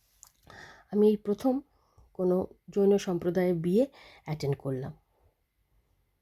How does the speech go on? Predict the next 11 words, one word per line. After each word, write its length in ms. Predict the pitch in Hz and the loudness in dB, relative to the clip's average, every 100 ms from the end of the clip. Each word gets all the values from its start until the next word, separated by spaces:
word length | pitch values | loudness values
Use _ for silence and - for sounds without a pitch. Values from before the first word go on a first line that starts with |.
| _ _ _ _ _ _ _ _ _ _ _ _ _ _ _ _ _ _ 175 | _ _ _ _ _ _ _ _ _ _ _ _ _ _ _ _ _ _ -8
দেখতে 180 | 185 - 175 | -6 -4 -4
বেশ 100 | 170 156 | -4 -6
ভালোই 240 | 175 196 208 | 0 2 4
লাগছিল, 360 | 202 - 208 208 214 _ - _ - | 0 -2 -2 -2 -6 _ -20 _ -4
ডেকোরেশন 480 | 160 156 160 160 180 175 | -4 0 -4 -2 -2 -2
থেকে 180 | 170 180 170 | -4 -6 -8
খাওয়া 200 | - 165 170 | -4 -2 0
দাওয়া 200 | 180 180 196 _ _ _ _ _ _ _ _ - _ _ _ - _ _ _ _ _ - | 0 -2 -4 _ _ _ _ _ _ _ _ -20 _ _ _ -20 _ _ _ _ _ -20
খুবই 240 | - 196 196 - | -8 -4 -2 2
সুন্দর 300 | 190 190 190 - - - _ | 2 4 2 -2 -20 -20 _
অ্যারেঞ্জমেন্ট 480 | 175 175 175 190 190 | -2 0 0 0 -2